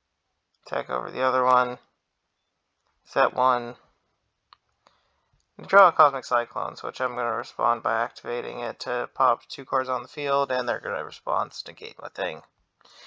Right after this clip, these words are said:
<coughs> They're gonna then get off another search, and at this point all they have to do is make a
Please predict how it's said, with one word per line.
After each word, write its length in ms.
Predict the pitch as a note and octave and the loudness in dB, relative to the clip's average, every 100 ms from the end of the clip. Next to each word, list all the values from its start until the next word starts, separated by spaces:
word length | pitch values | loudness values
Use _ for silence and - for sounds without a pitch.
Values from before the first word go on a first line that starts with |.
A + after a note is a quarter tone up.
| - - - - - - - - - - - _ _ _ _ _ - | -20 -20 -20 -20 -20 -20 -20 -20 -20 -20 -20 _ _ _ _ _ 6
<coughs> 40 | - - - _ _ _ _ _ _ _ - - - - _ - | 6 2 -6 _ _ _ _ _ _ _ -20 -20 -20 -20 _ -14
They're 200 | C#3 C#3 | -4 -2
gonna 160 | C3 | -2
then 480 | B2 A#2+ A2+ A2+ A2+ | -2 0 0 0 -2
get 340 | A2+ A2+ A2 - _ _ | -2 -2 -2 -8 _ _
off 220 | - B2 - | 0 0 2
another 300 | D#3 F#3 C#3 | 4 4 4
search, 560 | - B2+ B2 - - _ _ _ _ _ _ _ | 0 -2 -2 -4 -10 _ _ _ _ _ _ _
and 200 | D3 C#3 | -2 -2
at 40 | C3+ | -2
this 160 | C#3 | -6
point 320 | - C#3 B2+ | -4 2 4
all 140 | A#2+ A#2+ | 6 4
they 140 | B2 | 2
have 240 | B2 B2+ - | 0 0 -2
to 100 | A#2+ | -8
do 320 | - A2+ A#2 | -10 -8 -6
is 220 | A#2 - | -8 -10
make 320 | - A#2+ A#2 | -8 -8 -6
a 400 | B2+ A#2+ A#2 A2+ | -2 0 0 -2